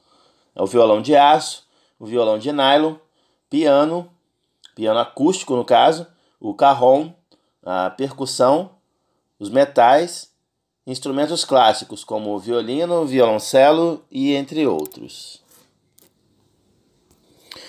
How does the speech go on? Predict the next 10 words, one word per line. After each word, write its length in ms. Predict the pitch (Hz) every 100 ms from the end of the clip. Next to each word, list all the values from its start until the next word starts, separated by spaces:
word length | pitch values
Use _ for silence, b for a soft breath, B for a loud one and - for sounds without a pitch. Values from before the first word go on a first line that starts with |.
| B
E 100 | -
agora 260 | 127 101 143
vocês 540 | 156 156 160 160 - b b b
ficam 440 | _ - 131 147 131
com 260 | 120 113
a 80 | 101
música 460 | 107 104 - 98 87
do 100 | 90
grupo 540 | 95 95 90 82 76 _
Titãs, 720 | - 170 - 131 151 - -